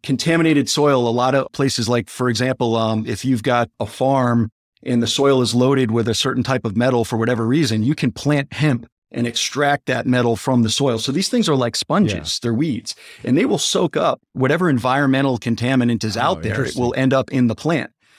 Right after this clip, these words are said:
Speaker 1: And that's part of the reason why it's very important to test these substances. You know, cannabis in and of itself,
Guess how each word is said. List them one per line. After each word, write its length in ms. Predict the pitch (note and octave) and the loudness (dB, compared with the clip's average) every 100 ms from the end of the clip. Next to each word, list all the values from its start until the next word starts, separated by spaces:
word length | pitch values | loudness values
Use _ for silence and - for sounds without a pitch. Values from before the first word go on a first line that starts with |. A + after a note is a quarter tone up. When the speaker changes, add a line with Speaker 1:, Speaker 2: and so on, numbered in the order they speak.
| _ _ - | _ _ -2
Speaker 1:
And 140 | C3+ | 2
that's 180 | E3+ - | 2 0
part 240 | - F#3+ F3+ | 0 2 4
of 40 | |
the 80 | D3 | 4
reason 300 | D#3+ C#3 B2 | 2 2 2
why 540 | B2+ D3+ C#3+ B2 B2 | 2 2 2 0 0
it's 180 | - A#2 | -2 -2
very 220 | C#3 C3+ | 0 0
important 440 | B2+ - D3+ C#3 A#2+ | 0 0 -2 -2 -4
to 100 | A#2+ | -6
test 420 | - C3+ E3 - | -6 -2 0 0
these 200 | B2 A2 | -2 -4
substances. 640 | A2+ G#2+ - - - G2 B2+ | -4 -6 -8 -10 -10 -8 -2
You 60 | |
know, 100 | B2+ | 0
cannabis 680 | A2+ - D#3+ G3 F3+ D3+ - - | -2 -2 0 0 0 -2 -4 -2
in 120 | C#3+ | 0
and 160 | D3 C#3 | 2 2
of 140 | B2+ | 0
itself, 680 | A#2 - - - - - - | -2 -4 -2 -4 -4 -10 -20